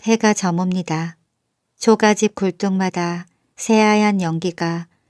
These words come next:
빨갛게 노을이 지는 저녁 하늘로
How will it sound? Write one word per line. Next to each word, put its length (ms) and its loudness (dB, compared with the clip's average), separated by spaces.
빨갛게 840 0
노을이 420 4
지는 480 -6
저녁 500 0
하늘로 640 0